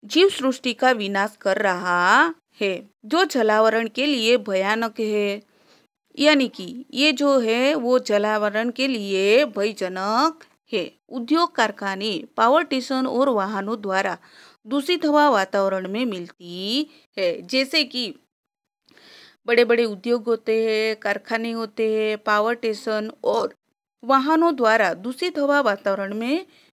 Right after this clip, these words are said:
मिलती है, उसी तरह भी वातावरण प्रदूषित होता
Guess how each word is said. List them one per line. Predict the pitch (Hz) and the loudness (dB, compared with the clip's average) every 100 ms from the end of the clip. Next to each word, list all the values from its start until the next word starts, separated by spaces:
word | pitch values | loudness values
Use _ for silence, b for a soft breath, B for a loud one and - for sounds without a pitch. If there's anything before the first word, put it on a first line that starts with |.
| _ | _
मिलती | 247 240 294 285 | -4 -4 -2 0
है, | 269 262 269 | 4 6 4
उसी | - - - 220 | 2 -8 -12 -12
तरह | - 208 202 | -4 -4 -4
भी | 202 277 | -4 -4
वातावरण | 254 196 - 190 190 | -4 -6 -6 -6 -6
प्रदूषित | 196 - 196 185 185 220 208 | -10 -10 -10 -10 -12 -12 -12
होता | 208 - 180 185 220 320 | -12 -4 0 4 4 2